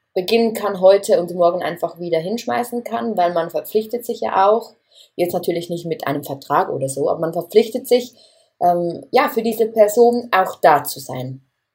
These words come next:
Und ich habe mich gemeldet bei Connect Death Row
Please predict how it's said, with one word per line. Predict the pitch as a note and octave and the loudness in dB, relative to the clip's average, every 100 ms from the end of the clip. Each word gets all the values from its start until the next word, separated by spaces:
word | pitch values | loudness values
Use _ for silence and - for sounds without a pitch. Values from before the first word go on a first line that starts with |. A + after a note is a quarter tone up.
| _ _ _ _ - - | _ _ _ _ -16 4
Und | E3 D#3 D#3 D#3 C3+ - - - _ _ _ _ _ _ _ - | 6 6 2 -6 -10 -12 -14 -20 _ _ _ _ _ _ _ -4
ich | G#3 G#3+ | -2 4
habe | F3+ F#3+ | 2 2
mich | F#3 - - | -6 -8 -2
gemeldet | F#3+ F3+ C4 D4+ | 4 6 6 4
bei | F#3+ F3 | 4 2
Connect | F3+ D#3 - - | 2 -6 -2 2
Death | F#3 - - | 2 2 2
Row | B3+ D4+ F4+ | 2 2 -2